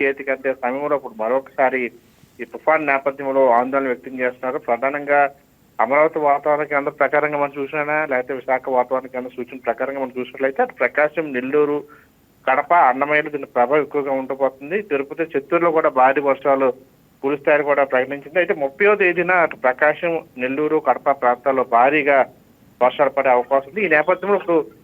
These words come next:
విశాఖలో కూడా వాతావరణం పూర్తిగా మారింది, సముద్రం కూడా అలజడిగా ఉంది. అయితే, ఆ, మ-, మత్స్యకారులు కూడా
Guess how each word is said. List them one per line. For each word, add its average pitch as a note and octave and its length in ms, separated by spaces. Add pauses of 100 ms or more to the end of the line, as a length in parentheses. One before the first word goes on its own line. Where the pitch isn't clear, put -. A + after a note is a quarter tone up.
(160)
విశాఖలో F3 440
కూడా E3 200
వాతావరణం D3+ 600
పూర్తిగా C#3 420
మారింది, C3+ 500
సముద్రం C3+ 460
కూడా C#3 340 (500)
అలజడిగా C#3 540
ఉంది. C#3 280
అయితే, C#3+ 500 (360)
ఆ, A#2 240
మ-, A2+ 180
మత్స్యకారులు E3 540
కూడా D#3 420